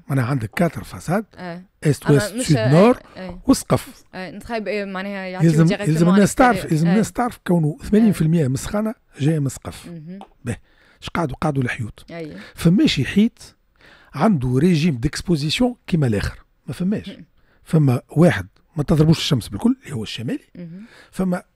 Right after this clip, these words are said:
Speaker 1: الشرقي تجيه الشمس الصباح، الغربي تزرق فيه وبزايد وقت دونك ياكل على راسه،
Speaker 2: مم.
Speaker 1: وال-، والجنوبي هذاك، آه،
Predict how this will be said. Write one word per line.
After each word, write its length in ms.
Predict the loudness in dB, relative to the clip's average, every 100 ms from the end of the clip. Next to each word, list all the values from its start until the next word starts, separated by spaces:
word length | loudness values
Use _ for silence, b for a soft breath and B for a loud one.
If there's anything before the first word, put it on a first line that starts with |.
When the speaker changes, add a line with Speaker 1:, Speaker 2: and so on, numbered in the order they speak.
| _
Speaker 1:
الشرقي 500 | -6 -2 -2 -4 -16 _ _
تجيه 180 | -8 -6
الشمس 340 | -6 -8 -10 -12
الصباح، 420 | -6 -4 -4 -8 B B -4
الغربي 360 | 0 0 0
تزرق 400 | -2 -2 -2 -6
فيه 280 | -4 -2 -2 -6
وبزايد 520 | -8 -2 0 0 2
وقت 240 | 0 -2 -16 _ _
دونك 220 | -20 -8 -4
ياكل 220 | -4 -6
على 340 | -10 -10 -10
راسه، 260 | -10 -10 -14 B
Speaker 2:
مم. 120 | -20 -20 B B _
Speaker 1:
وال-، 580 | -4 4 6 6 0 -4 _ _ _
والجنوبي 1600 | -6 -2 0 -2 -4 -6 -6 -6 -6 -8 -6 -2 0 2 2 0
هذاك، 240 | 0 -2
آه، 100 | -6